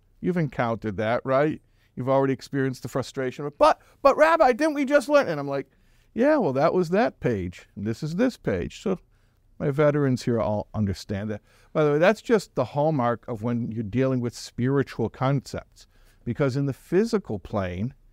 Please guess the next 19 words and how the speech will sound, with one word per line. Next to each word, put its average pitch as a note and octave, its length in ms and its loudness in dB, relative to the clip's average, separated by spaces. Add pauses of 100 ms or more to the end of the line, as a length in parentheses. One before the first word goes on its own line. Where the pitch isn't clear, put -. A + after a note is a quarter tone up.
(1000)
you C3+ 100 -2
don't D#3+ 180 -2
have D#3 460 -2
that. E2+ 220 -10
One D#3 420 0
thing D#3 420 0
cannot C3+ 380 -2
be C3+ 160 0
in B2 120 0
two C#3 220 -4
places, B2 1000 -6 (840)
and B2 200 -2
two F#3+ 220 0
things F3 440 2
cannot C#3 400 -2
be C#3 140 -2
in C#3 140 0
one D#3 240 -2
place. F3+ 500 0